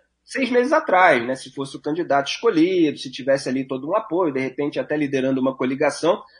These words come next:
Agora fica a dúvida de se há tempo,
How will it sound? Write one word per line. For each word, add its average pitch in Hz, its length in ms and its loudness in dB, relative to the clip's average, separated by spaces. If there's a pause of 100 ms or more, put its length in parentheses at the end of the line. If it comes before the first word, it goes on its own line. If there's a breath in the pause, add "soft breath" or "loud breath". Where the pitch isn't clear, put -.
Agora 180 360 4
fica 233 260 0
a 180 40 4
dúvida 190 480 0 (220)
de 175 80 -6
se 175 180 -2
há 170 120 6
tempo, 185 600 -2